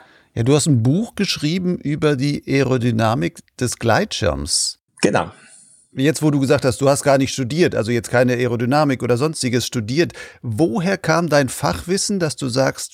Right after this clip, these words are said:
Speaker 1: hey, ich traue mir zu, dazu ein ganzes Buch darüber zu schreiben?
Speaker 2: Also zuerst, also Motivation war mal,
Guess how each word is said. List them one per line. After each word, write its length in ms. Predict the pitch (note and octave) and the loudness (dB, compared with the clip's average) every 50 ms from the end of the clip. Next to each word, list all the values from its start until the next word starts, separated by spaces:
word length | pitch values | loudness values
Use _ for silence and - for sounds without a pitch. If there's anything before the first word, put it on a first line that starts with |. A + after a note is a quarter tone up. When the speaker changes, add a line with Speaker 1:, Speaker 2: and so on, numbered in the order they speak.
| - - | -10 -6
Speaker 1:
hey, 240 | A#2+ D3 F3+ D#3+ C3 | -2 0 0 0 0
ich 140 | - A2+ - | -2 -4 -2
traue 180 | B2+ B2 C#3 | 2 2 4
mir 160 | C#3+ D3 C3+ | 4 2 2
zu, 120 | - - D3+ | 0 0 2
dazu 280 | C#3+ D3 C3 - C#3 | 2 2 2 2 0
ein 120 | C3 A#2+ A#2 | -2 -2 0
ganzes 300 | - C3 B2 C3 C3 - | 0 0 0 0 -4 -2
Buch 220 | - D#3 C#3 G#2+ | 0 0 0 0
darüber 400 | - C3 A2 G2+ G2 F#2+ F2+ E2+ | 0 0 -2 0 -2 -4 -4 -6
zu 100 | - - | -6 -8
schreiben? 460 | - - - F2+ F2 F2+ - - - _ _ _ _ _ - - - - - - - - - - - - - - - - _ _ _ | -12 -10 -8 -8 -8 -8 -10 -16 -20 _ _ _ _ _ -16 -14 -14 -14 -14 -18 -20 -20 -20 -20 -20 -18 -18 -16 -16 -18 _ _ _
Speaker 2:
Also 400 | - C#3 - G#2+ - A2+ G#2+ G2+ | -2 0 0 2 2 2 0 0
zuerst, 680 | G2+ - - A2+ - - G2+ G#2+ A2 A#2+ A#2+ A#2 - - | -2 -2 -2 -2 -2 0 0 2 4 4 2 2 -2 -4
also 160 | G#2+ G2 F#2 | -2 -2 -2
Motivation 880 | G#2 - G2+ A#2 A#2+ A#2+ - G#2+ G2 G2 G2+ - - A2+ B2+ C#3+ C#3 | -2 0 0 0 0 0 0 0 0 0 -2 0 2 2 2 2 4
war 160 | B2 A2+ A2 A2 | 2 2 2 2
mal, 400 | A2 G#2+ G#2+ G#2+ G#2+ G#2+ - | 2 2 0 0 0 -4 -8